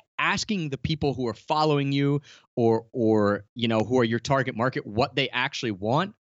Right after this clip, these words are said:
it's a no-brainer, but so many people don't do it. They create what they think people want versus what people tell them they want.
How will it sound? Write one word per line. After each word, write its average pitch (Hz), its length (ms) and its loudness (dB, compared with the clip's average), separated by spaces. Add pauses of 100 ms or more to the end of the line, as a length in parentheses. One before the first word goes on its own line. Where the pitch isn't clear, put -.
(880)
it's 143 160 -8
a 147 60 0
no-brainer, 165 760 0
but - 140 -8
so 175 220 -2
many 185 140 -6
people 156 300 -8
don't 156 260 -2
do 175 100 2
it. 110 100 -2
They 147 140 2
create 175 340 -2
what 151 200 -2
they 156 140 0
think - 340 -4
people 139 280 -2
want 123 300 0
versus 131 500 -4 (120)
what 123 400 -4
people 156 260 -2
tell 185 240 -2
them 135 180 0
they 113 100 -2
want. 110 260 0